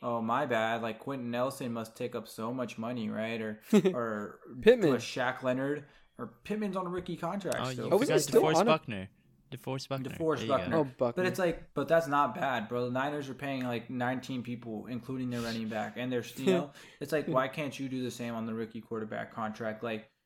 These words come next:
Speaker 1: it's not like your money is allocated elsewhere. So you traded Stephon Gilmore last year, and, like, it's like, you're just trying to get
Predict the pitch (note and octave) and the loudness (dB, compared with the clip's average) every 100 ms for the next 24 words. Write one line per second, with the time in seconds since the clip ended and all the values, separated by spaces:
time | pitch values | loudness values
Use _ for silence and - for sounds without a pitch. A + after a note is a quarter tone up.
0 | _ B2 A#2+ C#3 D3+ C3+ B2+ A2+ A#2 B2+ | _ -4 0 0 0 -4 -4 -2 -2 0
1 | A#2+ A#2 A#2 A#2 G#2+ A#2+ G#2+ A2 A2+ - | -2 0 0 0 -2 -6 -2 -2 -4 -6
2 | A2+ A2 A2 - _ _ - A#2+ A2+ A2+ | -6 -6 -6 -12 _ _ -6 -4 -2 -4
3 | A2 B2+ A#2 A2+ C#3+ C3+ A#2+ C#3 B2+ C3 | -6 -6 -8 -6 -4 -4 -4 -4 -4 -2
4 | A#2+ A#2 G#2+ A2+ C3+ C3 A#2 A2+ A2+ - | -2 -2 -4 -4 -2 -2 -2 -2 -2 -6
5 | A#2+ A#2 A#2+ B2 A2+ A2+ A2 G#2+ A#2 A#2 | -6 -4 -2 -4 -4 -6 -6 -8 -6 -4
6 | B2 B2 B2+ - C3+ B2+ B2+ B2 | -4 -2 -4 -4 -4 -2 -2 -2